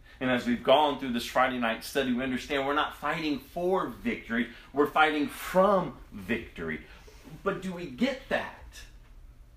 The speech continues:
I mean, have you really given thought to that in your day-to-day struggles? That you're fighting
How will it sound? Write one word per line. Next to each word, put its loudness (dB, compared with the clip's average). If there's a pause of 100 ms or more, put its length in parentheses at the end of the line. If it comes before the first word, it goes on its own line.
(720)
I -8
mean, -4
have -4
you -6
really -2
given -4
thought -2
to -4
that 4
in -4
your 2
day-to-day 0
struggles? -2 (4000)
That -2
you're 0
fighting 0